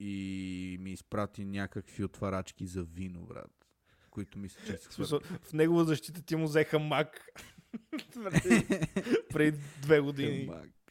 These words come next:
Speaker 1: Да. Не, а сега му взехме му нещо по-хубаво. Взехме му една връхна дрежка, много яка.
Speaker 2: Демек, той ти гостува там. Е, даваш
Speaker 1: Три
Speaker 2: му
Speaker 1: дена.
Speaker 2: подаръци, той нищо не ти дава. А добре, поне обажи ли се?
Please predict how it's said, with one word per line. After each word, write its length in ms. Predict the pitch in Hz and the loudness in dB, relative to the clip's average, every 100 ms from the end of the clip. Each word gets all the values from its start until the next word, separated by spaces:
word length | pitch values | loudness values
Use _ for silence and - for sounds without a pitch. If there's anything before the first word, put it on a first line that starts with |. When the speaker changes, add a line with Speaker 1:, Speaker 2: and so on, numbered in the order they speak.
| _ _ _ _ _ 120 | _ _ _ _ _ -12
Speaker 1:
Да. 320 | 101 92 - | -10 -10 -10
Не, 160 | 113 131 | -4 -2
а 160 | 104 101 | -2 -4
сега 340 | - 101 107 | -6 -2 -2
му 400 | 117 101 95 95 | -2 -8 -8 -8
взехме 380 | 92 104 113 135 | -4 -4 -4 -6
му 120 | 98 | -6
нещо 300 | 98 107 - | -6 -8 -12
по-хубаво. 540 | _ 104 95 - - - - | _ -10 -8 -12 -14 -18 -12
Взехме 320 | 90 90 95 | -10 -8 -10
му 120 | 92 | -8
една 200 | 90 92 113 110 95 | -8 -8 -12 -14 -10
връхна 380 | 92 87 95 | -8 -8 -12
дрежка, 440 | 85 92 90 - 95 | -14 -12 -14 -16 -16
много 240 | 87 87 | -14 -12
яка. 280 | 85 - - _ _ _ 131 | -14 -16 -20 _ _ _ -16
Speaker 2:
Демек, 420 | 120 131 165 - - | -4 0 0 -2 4
той 160 | 151 | 4
ти 120 | 151 156 | 4 -2
гостува 840 | 147 - - 147 131 117 117 151 _ | -6 -6 2 4 4 2 -2 -8 _
там. 280 | 117 107 98 _ _ _ _ _ _ _ _ _ _ _ _ _ _ _ _ - | -8 -8 -12 _ _ _ _ _ _ _ _ _ _ _ _ _ _ _ _ -20
Е, 40 | 87 - - - - - 143 - | -20 -20 -20 -20 -20 -18 -16 -18
даваш 380 | 151 135 139 139 | -8 0 2 4
Speaker 1:
Три 80 | 107 | 2
Speaker 2:
му 60 | |
Speaker 1:
дена. 20 | 90 | 2
Speaker 2:
подаръци, 460 | 127 117 110 143 | 0 0 -2 -6
той 180 | - 131 | -4 -2
нищо 200 | 127 - | -2 -2
не 80 | 113 | -6
ти 120 | 104 | -8
дава. 260 | 95 92 104 - | -14 -14 -16 -10
А 80 | 120 | -8
добре, 280 | 123 127 127 | -2 -2 -2
поне 200 | 123 127 | -2 -2
обажи 300 | 117 113 123 | 0 0 0
ли 100 | 139 | -4
се? 180 | - | -6